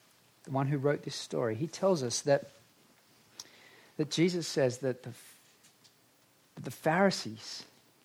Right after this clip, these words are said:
and the prostitutes, sorry, the tax collectors and the prostitutes are getting into heaven ahead of the religious people. How can that be?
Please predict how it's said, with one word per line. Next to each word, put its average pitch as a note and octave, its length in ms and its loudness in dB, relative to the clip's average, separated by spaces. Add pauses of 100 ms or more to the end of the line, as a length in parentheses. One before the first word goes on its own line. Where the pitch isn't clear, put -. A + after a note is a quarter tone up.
(800)
and C3+ 120 2
the C3 60 0
prostitutes, - 1300 -6 (1040)
sorry, E3+ 180 4
the B2 100 -2
tax - 420 -2
collectors A2+ 680 -8 (140)
and C3+ 100 0
the B2+ 60 0
prostitutes - 1000 -6 (1120)
are C#3 60 0
getting D#3 260 6
into C#3 180 2
heaven A#2+ 480 -2 (1000)
ahead C3+ 260 0
of A#2 80 -4
the B2+ 80 -8
religious A2+ 440 -8
people. - 360 -18 (1900)
How - 160 -2
can - 220 -6
that F3+ 200 -8
be? E3+ 300 -4